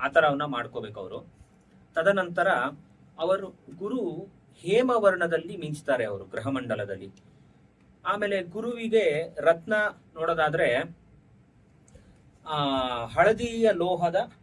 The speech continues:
ಒಂದು ರತ್ನಗಳನ್ನು ಅವರಿಗೆ ಅರ್ಪಣೆಯನ್ನ ಮಾಡ್ಬೋದು. ಅಂದ್ರೆ ಯಾವ ರತ್ನ ಅಂತ ಹೇಳಿದ್ರೆ, ಕನಕ ಪುಷ್ಪರಾಗ ಆಗಿರಬಹುದು, ಆ ತರದ್ದು. ಗುರುವಿಗೆ ಉತ್ತರ ದಿಕ್ಕು ಶ್ರೇಷ್ಠ. ತದನಂತರ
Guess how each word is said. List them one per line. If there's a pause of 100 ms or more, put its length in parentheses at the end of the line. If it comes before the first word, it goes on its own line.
ಒಂದು (240)
ರತ್ನಗಳನ್ನು
ಅವರಿಗೆ (380)
ಅರ್ಪಣೆಯನ್ನ
ಮಾಡ್ಬೋದು. (340)
ಅಂದ್ರೆ
ಯಾವ
ರತ್ನ
ಅಂತ
ಹೇಳಿದ್ರೆ,
ಕನಕ
ಪುಷ್ಪರಾಗ
ಆಗಿರಬಹುದು,
ಆ
ತರದ್ದು. (140)
ಗುರುವಿಗೆ (160)
ಉತ್ತರ (160)
ದಿಕ್ಕು
ಶ್ರೇಷ್ಠ. (1160)
ತದನಂತರ